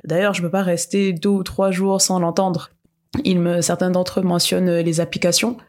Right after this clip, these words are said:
comme WhatsApp qui permettent de communiquer plus facilement avec leur famille à l'étranger aussi, puisque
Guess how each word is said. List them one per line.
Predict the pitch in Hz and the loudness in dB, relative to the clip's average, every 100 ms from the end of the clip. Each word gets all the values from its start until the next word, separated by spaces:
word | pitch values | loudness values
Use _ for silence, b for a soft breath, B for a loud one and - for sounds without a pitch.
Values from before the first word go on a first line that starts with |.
| - | -4
comme | 180 175 | -2 0
WhatsApp | 180 165 208 208 | 0 0 -2 -2
qui | - 185 | -8 -2
permettent | 180 175 185 190 165 | 0 2 0 -2 -4
de | 170 | 0
communiquer | 170 175 160 165 | 2 2 0 0
plus | 196 | 0
facilement | 196 190 185 190 | 0 0 0 2
avec | 185 185 | 2 0
leur | 175 | -2
famille | 175 180 175 | 0 2 2
à | |
l'étranger | 175 - 175 165 | 0 0 -2 0
aussi, | 180 - 220 | 0 0 0
puisque | 202 180 - | 2 0 2